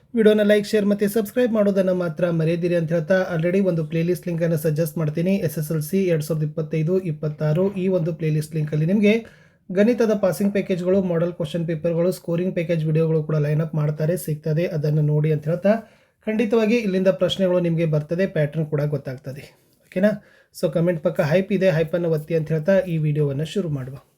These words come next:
ಫಸ್ಟ್ ಒನ್ ಇತ್ತು, P of x is equal to x square minus three ಈ ಬಹುಪದೋಕ್ತಿಯ ಶೂನ್ಯತೆಗಳು ಏನು ಅಂತ ಕೇಳಿದ್ರು. ಆಯ್ಕೆ ಬಿ ರೂಟ್ ತ್ರೀ, ರೂಟ್ ತ್ರೀ ಎಮ್ ಅಂತಕ್ಕಂಥದ್ದು, ಮೈನಸ್ ರೂಟ್ ತ್ರೀ ಎಮ್ ಅಂತಕ್ಕಂಥದ್ದು ಉತ್ತರದಲ್ಲಿ ನೀವು ಕೊಡಬೇಕು.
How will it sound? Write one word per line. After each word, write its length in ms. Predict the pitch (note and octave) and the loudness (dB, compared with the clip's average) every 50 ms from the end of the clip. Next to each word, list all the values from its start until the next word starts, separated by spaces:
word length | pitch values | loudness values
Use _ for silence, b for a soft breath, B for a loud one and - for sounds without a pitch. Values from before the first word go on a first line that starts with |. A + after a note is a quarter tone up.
| _ _ _ - | _ _ _ -6
ಫಸ್ಟ್ 260 | F3 E3+ E3 - - | -4 -4 -4 0 2
ಒನ್ 120 | F3+ F3+ G#3 | 2 2 2
ಇತ್ತು, 400 | G#3 G#3 A3 G#3 A#3+ B3 A#3+ B B B B B B B B - | 2 4 4 4 4 4 2 B B B B B B B B -4
P 60 | A#3+ A#3 | 0 2
of 340 | C4 C4+ C4 C4 A3+ G3+ G3+ | 4 2 2 4 2 0 0
x 80 | - | 0
is 140 | - C4+ B3 | -2 -4 -4
equal 220 | A3+ - B3 A3+ G#3 | 0 2 2 2 2
to 300 | G#3 A#3 A3+ A3+ A3+ G#3 | 2 2 2 2 2 0
x 80 | F3+ | -2
square 340 | D3+ - - - G#3+ A3+ A3 | -4 -4 -4 -2 0 2 2
minus 280 | G#3 G3 F#3+ F#3+ G3 - | 4 4 4 4 2 0
three 260 | - - F#3 G3+ G#3 | -2 -2 0 0 0
ಈ 220 | A3 A3 G#3+ F#3+ | 0 0 -2 -2
ಬಹುಪದೋಕ್ತಿಯ 840 | F3 D#3+ E3 D#3 G3 G3+ G3+ G3+ F3 F#3 E3+ D3+ - E3+ E3+ F3+ F3+ | 0 0 2 2 0 0 0 -2 0 0 -2 -2 -2 -2 0 0 0
ಶೂನ್ಯತೆಗಳು 640 | F3+ - F3 E3 E3+ F3 E3 F3 E3 D#3+ D#3+ E3 E3+ | 0 -2 -2 -2 0 -2 -2 -2 0 2 2 2 0
ಏನು 340 | F3+ F3 D#3 D#3+ F3 F#3+ G3 | -2 -2 -2 0 2 2 0
ಅಂತ 240 | G3+ F3+ D#3+ D3+ D#3+ | 0 0 -2 0 0
ಕೇಳಿದ್ರು. 600 | D3+ D3+ E3 E3 F#3 G#3 G3 F#3 F3+ F#3+ G3 B B B B B B B - | 0 0 2 2 2 4 4 4 2 2 0 B B B B B B B 2
ಆಯ್ಕೆ 280 | F#3 G#3 A3+ G#3+ C#4 C4+ | 2 4 4 4 2 2
ಬಿ 260 | G#3+ A3+ A3 A3+ A#3 | 2 4 2 2 2
ರೂಟ್ 400 | G#3+ F3 F#3 G#3+ A#3 G3+ G3+ - | 0 0 0 0 0 0 -2 -2
ತ್ರೀ, 280 | A3 A3 A3+ A3+ A#3 | 0 2 2 2 0
ರೂಟ್ 300 | A3+ F#3+ E3+ F3+ F#3+ E3 | -2 -2 -2 -2 -2 -2
ತ್ರೀ 200 | - - G3+ G#3 | -4 -4 -2 -2
ಎಮ್ 480 | G#3+ G#3+ G#3 F3 E3 E3 E3+ F#3+ A3+ A#3 | -2 -2 -2 -2 0 0 2 2 0 0
ಅಂತಕ್ಕಂಥದ್ದು, 760 | G#3+ G3+ G3+ - F3+ - - F3 D#3+ D3+ F3 E3 D#3+ G3 G#3 | 0 -2 -2 -2 -4 -2 0 -2 0 0 0 2 2 2 2
ಮೈನಸ್ 420 | F#3 E3+ D#3 E3 F3 G3+ G3+ G3+ G#3 | 2 2 2 2 2 2 0 0 0
ರೂಟ್ 180 | F#3 F3 D#3+ | -2 -2 -2
ತ್ರೀ 160 | - - F3+ E3+ | -2 -4 -2 0
ಎಮ್ 160 | E3 D#3+ D#3 | 0 2 2
ಅಂತಕ್ಕಂಥದ್ದು 600 | D3+ D3 D3+ D3+ D3 - D#3 D3 D#3 D#3+ E3 F#3+ | 0 0 -2 -4 -4 -4 -4 -4 -2 -2 -2 -2
ಉತ್ತರದಲ್ಲಿ 500 | G3+ E3+ D3+ - D#3 D#3 D3+ D3 C#3 D3 | -2 -4 -4 -4 -4 -2 -2 -2 -2 -2
ನೀವು 220 | C#3+ D3 D3 E3+ F#3 | -2 -2 -2 -2 -2
ಕೊಡಬೇಕು. 400 | - A3 F3+ D#3 C#3+ - - | -2 -2 -2 -2 -4 -6 -8